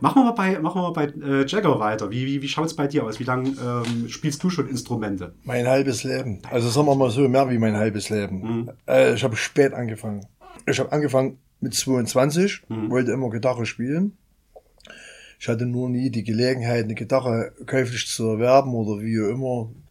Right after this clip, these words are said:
Speaker 2: Ja, ich war viel unterwegs gewesen. Und irgendwann hab ich mir mal gesagt, jetzt kommt mal eine Gitarre ran.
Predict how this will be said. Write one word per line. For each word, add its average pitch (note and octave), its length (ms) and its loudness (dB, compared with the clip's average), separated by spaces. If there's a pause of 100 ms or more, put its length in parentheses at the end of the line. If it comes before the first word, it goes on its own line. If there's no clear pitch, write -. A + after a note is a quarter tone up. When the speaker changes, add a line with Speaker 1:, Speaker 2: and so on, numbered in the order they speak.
Speaker 2:
Ja, C#3 280 10 (120)
ich - 140 -6
war C3 180 8
viel C3 200 -2
unterwegs A#2+ 500 0
gewesen. A#2 520 -2 (260)
Und - 80 -10
irgendwann A2 320 2
hab G#2+ 60 -2
ich - 100 -8
mir F#2+ 160 -4
mal G2 180 -2
gesagt, F#2+ 400 -6
jetzt - 240 -12
kommt A2 140 -2
mal G#2 80 -2
eine F#2+ 120 -6
Gitarre G2+ 440 -8
ran. E2+ 240 -12